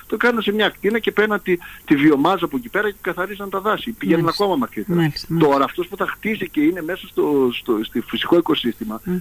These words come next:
Speaker 1: δεν χτίζει γιατί θέλει να πάει να καθαρίσει. Εδώ καλά,
Speaker 2: Μάλιστα.
Speaker 1: καλά, κάντε μια βόλτα εκεί γύρω μας.
Speaker 2: Ναι.
Speaker 1: Θα δείτε ότι ακόμα και σε σπίτια εξοχικά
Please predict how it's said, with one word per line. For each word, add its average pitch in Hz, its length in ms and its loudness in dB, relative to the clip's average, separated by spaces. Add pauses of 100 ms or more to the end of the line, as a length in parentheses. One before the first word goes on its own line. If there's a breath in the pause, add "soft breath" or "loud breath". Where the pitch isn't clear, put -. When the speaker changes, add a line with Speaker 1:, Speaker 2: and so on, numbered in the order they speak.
Speaker 1:
δεν 190 160 0
χτίζει 208 320 0
γιατί 170 240 2
θέλει 160 220 0
να 143 80 0
πάει 143 160 -2
να 135 80 0
καθαρίσει. 110 460 -2
Εδώ 196 140 2
καλά, 190 240 2
Speaker 2:
Μάλιστα. 180 140 2
Speaker 1:
καλά, 185 180 0 (180)
κάντε 160 240 -2
μια 156 180 0
βόλτα 151 280 0
εκεί - 180 -10
γύρω 147 200 2
μας. 107 140 -10 (180)
Speaker 2:
Ναι. 175 160 0
Speaker 1:
Θα 165 100 4
δείτε 202 220 2
ότι 185 260 0 (180 loud breath)
ακόμα 196 380 0
και 170 180 2 (640)
σε - 120 -6
σπίτια 220 300 0
εξοχικά 131 640 -4